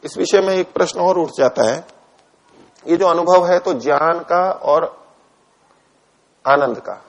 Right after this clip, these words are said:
मुख्य रूप से इन दो चीजों का अनुभव होता है। ऐसे ही एक प्रश्न और है था कि ईश्वर का अनुभव कैसा है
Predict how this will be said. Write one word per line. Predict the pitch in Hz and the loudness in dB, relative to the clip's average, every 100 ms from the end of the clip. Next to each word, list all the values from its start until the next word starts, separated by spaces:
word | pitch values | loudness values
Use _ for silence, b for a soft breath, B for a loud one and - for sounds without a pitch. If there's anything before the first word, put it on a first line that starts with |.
| 123 | -14
मुख्य | 123 147 | -6 -2
रूप | 147 | -2
से | 135 135 | -4 -8
इन | 123 120 | -8 -4
दो | 127 | -4
चीजों | - 113 113 107 | -4 -8 -8 -4
का | 160 190 - - - - | -2 -4 -8 -18 -18 -14
अनुभव | 107 107 117 | -12 -10 -8
होता | 113 110 - | -6 -6 -6
है। | 117 | -8
ऐसे | - - - 156 | -10 -14 -8 -4
ही | 151 | -4
एक | 151 - | -4 -8
प्रश्न | 135 - | -12 -8
और | 131 131 | -6 -6
है | 113 | -8
था | - 113 120 - - _ _ _ _ _ b b b b _ _ _ _ _ - | -8 -6 -6 -8 -18 _ _ _ _ _ b b b b _ _ _ _ _ -14
कि | 156 135 | -6 -6
ईश्वर | - 151 | 0 2
का | 151 151 | 4 4
अनुभव | 135 131 147 | 2 0 -2
कैसा | - 135 123 139 | 0 -2 2 0
है | 110 92 | 0 -8